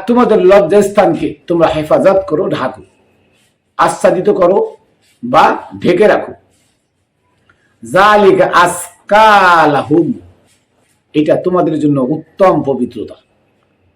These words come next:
এটা তোমাদের জন্য উত্তম, উত্তম পবিত্রতা। এরপরে বলছেন, "ইন্নাল্লাহ খবীরুম বিমা ইয়াসনাউন", নিশ্চয়ই আল্লাহ খবর রাখেন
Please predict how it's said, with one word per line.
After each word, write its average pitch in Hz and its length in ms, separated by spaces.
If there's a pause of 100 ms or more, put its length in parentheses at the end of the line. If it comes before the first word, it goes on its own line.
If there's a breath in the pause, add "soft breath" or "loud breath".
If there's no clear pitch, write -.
এটা 143 200
তোমাদের 185 400
জন্য 240 540 (400)
উত্তম, 240 600 (280)
উত্তম 254 460
পবিত্রতা। 160 560 (1700)
এরপরে 220 360
বলছেন, 160 520 (920)
"ইন্নাল্লাহ 170 800
খবীরুম 180 560
বিমা 160 580
ইয়াসনাউন", 127 760 (1080)
নিশ্চয়ই 151 460
আল্লাহ 127 280
খবর 165 320
রাখেন 127 500